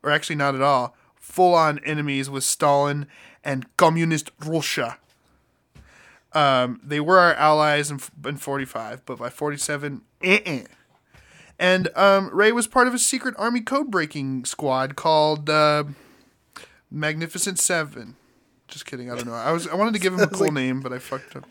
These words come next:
Speaker 2: I was like, "No, that's not a thing." I was like, "Did they really have a name?"
Speaker 1: They were, they were part of a secret army code-breaking group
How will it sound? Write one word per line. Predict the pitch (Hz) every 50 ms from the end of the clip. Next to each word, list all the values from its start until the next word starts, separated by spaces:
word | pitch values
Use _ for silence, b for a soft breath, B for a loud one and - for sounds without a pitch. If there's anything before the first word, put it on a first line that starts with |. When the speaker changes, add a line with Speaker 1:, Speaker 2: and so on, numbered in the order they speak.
| _ -
Speaker 2:
I | 180
was | 185 196 175 165
like, | 170 170 185 208
"No, | 254 220 185
that's | 180 196 - -
not | 233 165
a | 135
thing." | - - 139 139 147 175 202 _ - -
I | 151
was | 147 151
like, | 147 151 156 -
"Did | 196 190 180
they | 220
really | 214 220 233 247 277
have | 277 240 254
a | 254
name?" | 254 285 294 285 - _ _ _ -
Speaker 1:
They | - 156 151 175 175
were, | 180 180 175 165 - - -
they | - 151 160 160
were | 165 160 156 151 147 143 _ _ _ _ _ _ _ _ _ -
part | - 175 185 185
of | 180 170
a | 165 160 - _ _ _ _ -
secret | - - - - - 208 196 - 202 208 196 - - - _ _ _ _ -
army | 156 156 156 160 160 165 151 - -
code-breaking | - - - 143 147 143 135 127 - _ _ - - 135 135 131 - 135 135 131 127 127 127 _ _ _ b b b b b b _ _ _ _ -
group | - 147 143 143 139 135 -